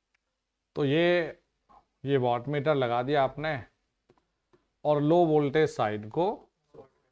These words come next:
एमीटर लगाकर ये शॉर्ट कर दिया आईएस से। इसे हम fraction of voltage के लिए करवाते हैं बारह से पन्द्रह।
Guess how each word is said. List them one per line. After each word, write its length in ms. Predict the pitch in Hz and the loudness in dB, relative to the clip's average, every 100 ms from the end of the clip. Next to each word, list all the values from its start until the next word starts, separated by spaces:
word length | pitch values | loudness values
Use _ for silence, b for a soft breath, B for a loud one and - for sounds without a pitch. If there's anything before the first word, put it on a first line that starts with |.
| _ _ _ _ _ _ _ _ _ _ - | _ _ _ _ _ _ _ _ _ _ -12
एमीटर 340 | 131 131 131 139 | -8 -4 -2 0
लगाकर 420 | 120 110 120 151 | 0 -2 -4 -6
ये 80 | 151 | -6
शॉर्ट 280 | 127 104 | -6 -8
कर 140 | - 104 | -10 -14
दिया 240 | 113 147 | -12 -10
आईएस 320 | 131 104 101 | -10 -12 -16
से। 160 | - - _ _ _ _ _ _ _ _ _ _ _ _ _ _ - | -20 -20 _ _ _ _ _ _ _ _ _ _ _ _ _ _ -6
इसे 260 | 165 151 208 | -2 4 6
हम 180 | 220 220 | 6 4
fraction 380 | 160 160 - | 2 2 2
of 220 | 185 196 175 | 0 2 4
voltage 460 | 160 147 175 156 | 4 4 2 2
के 80 | 170 | 2
लिए 140 | 170 | 2
करवाते 440 | 170 147 139 139 156 | 2 2 2 0 -4
हैं 240 | 147 170 - _ _ - _ _ _ _ _ _ _ _ _ _ _ _ _ _ _ 135 | -4 -8 -16 _ _ -20 _ _ _ _ _ _ _ _ _ _ _ _ _ _ _ 2
बारह 300 | 143 151 156 | 4 4 4
से 140 | 185 | 2
पन्द्रह। 400 | 160 117 113 | 2 0 -2